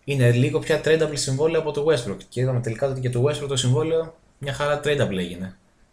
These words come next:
Ε, και τώρα θα πρέπει να ψάξουν να βρούνε πού θα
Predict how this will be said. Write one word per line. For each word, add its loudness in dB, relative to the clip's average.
Ε, -6
και -2
τώρα 4
θα 2
πρέπει 0
να 2
ψάξουν -2
να 6
βρούνε 0
πού -2
θα 0